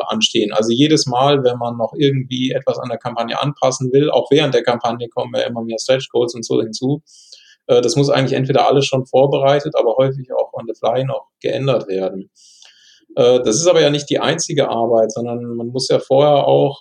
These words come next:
äh, ja, ähm, zum Beispiel,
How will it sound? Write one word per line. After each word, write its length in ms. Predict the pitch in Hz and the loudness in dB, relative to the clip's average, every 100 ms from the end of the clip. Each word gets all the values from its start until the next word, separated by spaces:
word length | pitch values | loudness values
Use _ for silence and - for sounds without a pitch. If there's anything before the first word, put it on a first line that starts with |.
| - | -2
äh, 360 | 123 123 123 131 135 _ _ _ _ _ _ _ _ _ _ _ - _ _ _ | 0 0 -2 -8 -12 _ _ _ _ _ _ _ _ _ _ _ -20 _ _ _
ja, 480 | 127 151 143 120 139 | 2 4 2 0 0
ähm, 540 | 131 127 127 123 131 _ _ _ _ | 2 2 0 -4 -10 _ _ _ _
zum 220 | - 143 135 | -2 0 4
Beispiel, 1040 | 127 139 - 151 143 143 143 139 139 | 4 2 0 0 2 4 4 4 2